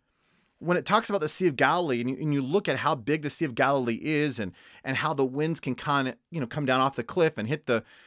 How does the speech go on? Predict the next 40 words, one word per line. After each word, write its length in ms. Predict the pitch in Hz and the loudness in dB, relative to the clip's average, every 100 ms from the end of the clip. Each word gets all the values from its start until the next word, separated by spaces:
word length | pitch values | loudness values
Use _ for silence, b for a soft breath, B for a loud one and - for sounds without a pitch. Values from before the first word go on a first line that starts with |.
| b | b
hit 160 | - | -6
the 80 | - | -4
fresh 300 | 120 147 131 | 0 0 0
water 340 | 131 139 151 127 | 2 6 8 6
and 100 | 117 | 2
begins 200 | 139 135 | -2 -4
to 120 | 113 - _ | -8 -10 _
churn 300 | - - 156 | -10 -4 -2
it 100 | 139 - | -2 2
up 240 | 160 170 | 2 2
and 80 | 127 | 0
they 60 | 127 | -2
have 120 | 156 | -2
these 140 | 117 | -2
storms, 480 | - 170 180 139 131 b b b - | -6 -2 -2 -2 -4 b b b -4
well, 80 | |
that 140 | 180 190 | -2 0
begins 220 | 202 180 | 0 2
to 60 | 165 | 4
help 160 | 165 | 4
you 80 | 151 | 0
put 260 | - 175 - | -2 -4 -2
some 140 | 165 | -4
of 60 | 147 | -2
this 200 | 127 - _ _ _ _ - | -2 -6 _ _ _ _ -10
Bible 320 | 131 180 185 | -6 -4 -4
stories 360 | - 165 151 | -2 0 0
of 120 | 123 107 | -2 -4
Jesus 520 | 123 190 151 123 - b b b | -6 -4 -2 -2 -4 b b b
in 140 | 156 143 | -4 -4
perspective, 600 | 131 - - 160 98 82 | -4 -4 -2 -2 -4 -2
that 180 | 113 - | -2 0
when 160 | 135 | -2
he 80 | 214 | 0
began 160 | 202 165 | 2 2
to 60 | |
walk 260 | 131 151 160 | 4 2 0
on 60 | |
the 80 | 127 | -2
water, 380 | 120 170 156 135 | 2 4 4 0